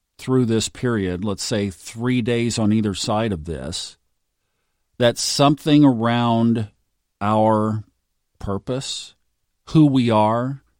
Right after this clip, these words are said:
our relationships, possibly our money, our position in the world, possibly our health,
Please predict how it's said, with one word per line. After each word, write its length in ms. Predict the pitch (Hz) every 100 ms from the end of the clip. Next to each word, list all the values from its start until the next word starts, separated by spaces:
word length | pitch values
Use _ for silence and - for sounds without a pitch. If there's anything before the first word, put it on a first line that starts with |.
| _ _ _ 101
our 160 | 104
relationships, 1400 | 101 104 95 101 113 - 120 110 - 123 131 - - - _ _ _ _
possibly 540 | - 92 95 110 110 113
our 160 | 107
money, 540 | 98 107 113 120 151 135 _ _
our 140 | - 104
position 560 | - 123 110 127 131
in 80 | 123
the 80 | 123
world, 600 | 113 117 123 135 143 - _ _ _ _
possibly 560 | - 95 95 107 107 107
our 140 | 104
health, 580 | 82 110 110 131 - -